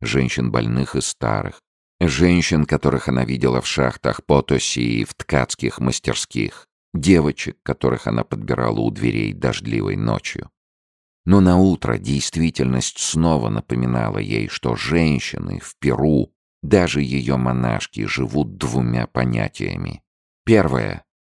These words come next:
Все их несчастья, прошлые и будущие, объясняются тем, что они недостаточно привлекательны, чтобы привязать к себе мужчину и сделать своей опорой. И второе.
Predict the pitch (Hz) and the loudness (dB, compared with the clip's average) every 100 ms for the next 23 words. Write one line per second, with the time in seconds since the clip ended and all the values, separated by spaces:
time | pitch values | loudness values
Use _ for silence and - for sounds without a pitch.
0 | _ _ - - 107 104 95 98 95 90 | _ _ -8 0 4 4 4 2 2 2
1 | - 104 95 80 - 50 - 67 71 - | 0 0 0 0 -4 -4 -2 2 2 2
2 | - 57 57 50 69 71 62 - - 50 | -4 -4 -2 0 2 2 2 -2 -4 -2
3 | 50 52 57 60 - 65 64 - 65 - | -2 -2 -4 -6 -2 0 0 0 -2 -2
4 | - 92 98 98 _ _ - - 90 90 | 2 4 4 0 _ _ -8 0 4 4
5 | 92 90 92 76 85 - - 78 76 73 | 6 6 6 4 2 0 -2 -2 0 -4
6 | - 76 - 73 69 76 - 78 - 50 | -4 -4 -2 -2 0 -2 0 -2 -2 -4
7 | 50 50 - 71 55 - 67 58 58 67 | -2 -4 -2 0 0 2 2 2 0 2
8 | 58 - - 55 53 52 50 - - 64 | 0 -2 -8 -2 -2 -2 -4 -4 -2 0
9 | 67 69 53 - 52 52 - 57 52 50 | 2 0 -2 -2 -2 -2 -4 -2 -2 -2
10 | 50 - 58 50 50 _ _ _ _ _ | -4 0 0 0 -4 _ _ _ _ _
11 | _ _ _ 67 69 - 71 64 57 50 | _ _ _ -2 0 2 2 2 -2 -4